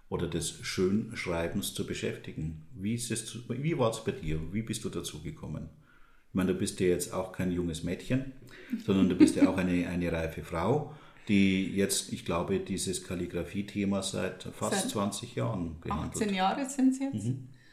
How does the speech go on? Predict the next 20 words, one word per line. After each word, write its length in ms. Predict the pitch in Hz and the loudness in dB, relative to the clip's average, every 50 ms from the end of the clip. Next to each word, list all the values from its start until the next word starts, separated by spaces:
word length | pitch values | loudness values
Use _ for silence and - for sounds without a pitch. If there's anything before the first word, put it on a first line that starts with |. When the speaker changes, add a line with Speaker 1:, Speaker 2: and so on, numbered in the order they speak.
| - - - - - _ _ _ _ | -20 -20 -20 -20 -20 _ _ _ _
Speaker 2:
Und 560 | - 214 185 180 185 185 185 185 185 185 - - - - - - - - - _ _ _ _ - - - - - - - - - - _ _ _ - - - | -8 -6 -4 -4 -4 -4 -4 -6 -8 -10 -10 -14 -18 -18 -20 -20 -20 -20 -20 _ _ _ _ -20 -20 -20 -20 -20 -20 -20 -20 -20 -20 _ _ _ -20 -20 -6
ich 200 | - 214 202 - | -4 -2 -2 0
hab 140 | 208 - - | 0 2 8
mich 220 | 214 262 262 - - | 10 10 10 10 8
für 240 | - 233 262 - | 6 6 6 6
einen 440 | - 160 165 202 220 233 240 254 254 | 4 2 2 4 6 8 8 8 6
Kurs 360 | - - 240 254 285 302 - | 6 4 4 4 4 4 2
angemeldet, 720 | - - 190 202 220 214 220 190 185 196 214 220 226 226 - | 0 0 2 2 4 4 2 2 2 2 2 2 0 0 0
Pinselschrift 800 | - 240 233 233 - - 233 226 - - 208 220 220 - - - | 2 4 4 4 4 2 -2 -2 -4 -4 -4 -6 -6 -8 -10 -10
an 140 | 180 185 180 | -8 -6 -6
der 120 | 180 180 - | -4 -4 -4
Wand 300 | - 202 226 277 262 - | 0 2 2 2 2 2
hat 180 | 262 226 - | -2 -2 0
der 100 | 233 220 | -2 -4
geheißen. 640 | 214 - 233 196 196 208 220 - - 226 233 233 226 - | -4 -2 -2 -2 -2 -2 -4 -2 0 0 0 0 0 -2
Das 180 | 214 202 - | -6 -8 -8
hat 160 | 208 - - | -8 -8 -6
mich 200 | 196 190 190 185 | -6 -6 -6 -6
interessiert. 680 | - 190 196 - 196 190 - - 226 247 294 302 311 - - - - - _ _ _ - - - - - _ - - - - _ _ - _ - | -6 -6 -6 -6 -6 -8 -4 0 2 2 2 0 -4 -12 -16 -20 -20 -20 _ _ _ -20 -20 -20 -20 -20 _ -20 -20 -20 -20 _ _ -20 _ -12
Und 640 | - - 196 196 196 196 196 196 202 202 196 202 | -4 0 2 2 4 4 4 4 4 4 2 0